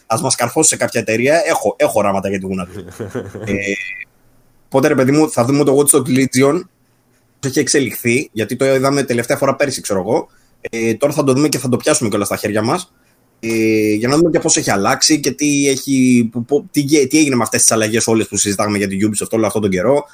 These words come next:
Speaker 1: Γιατί πήγε το παιχνίδι τόσο πίσω και θα το δούμε σχεδόν ένα χρόνο μετά. Ε, οπότε θα έχουμε μια ολοκένουργια εικόνα από το Watch Dogs Legion.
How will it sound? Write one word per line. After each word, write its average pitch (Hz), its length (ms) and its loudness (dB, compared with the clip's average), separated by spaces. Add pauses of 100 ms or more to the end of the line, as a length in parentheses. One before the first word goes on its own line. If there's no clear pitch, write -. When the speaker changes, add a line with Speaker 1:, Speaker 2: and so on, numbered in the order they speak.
(140)
Speaker 1:
Γιατί 110 280 0
πήγε 160 220 2
το 139 80 2
παιχνίδι 113 320 0
τόσο 147 360 2
πίσω 110 260 -4
και 101 100 -4
θα 107 100 -8
το 107 100 2
δούμε 113 180 0
σχεδόν 113 300 0
ένα 120 160 0
χρόνο 117 240 0
μετά. 107 500 -2 (400)
Ε, 117 520 2
οπότε 147 260 2
θα 165 60 -2
έχουμε 160 180 2
μια 160 160 4
ολοκένουργια 156 500 2
εικόνα 151 300 0
από 147 120 -4
το 139 100 0 (140)
Watch 156 220 2
Dogs 139 220 0
Legion. 95 260 -2